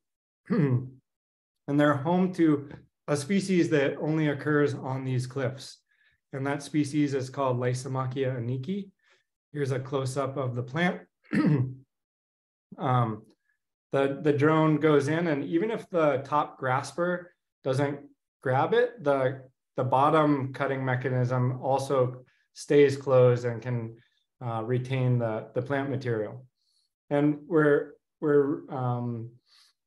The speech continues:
really excited about this because previous to this,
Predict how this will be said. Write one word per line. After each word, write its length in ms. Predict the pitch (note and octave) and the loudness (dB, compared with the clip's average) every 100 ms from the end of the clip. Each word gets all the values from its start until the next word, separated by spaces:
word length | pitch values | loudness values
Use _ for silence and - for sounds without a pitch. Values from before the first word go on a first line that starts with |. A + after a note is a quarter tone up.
| _ _ _ _ | _ _ _ _
really 300 | D#3 F#3+ G3+ | 2 6 6
excited 480 | E3+ B2+ C#3+ C#3 C#3+ | 6 2 2 4 4
about 300 | C#3+ C3+ C3 | 4 2 0
this 200 | C3+ C3 | -2 -4
because 460 | C#3 C3 C#3 B2+ B2 - _ | -6 -2 2 2 0 -8 _
previous 460 | - F#3+ F3+ E3 - | -2 2 4 4 2
to 140 | D#3+ | -2
this, 480 | D3 C3+ B2+ - - | 0 0 0 -2 -14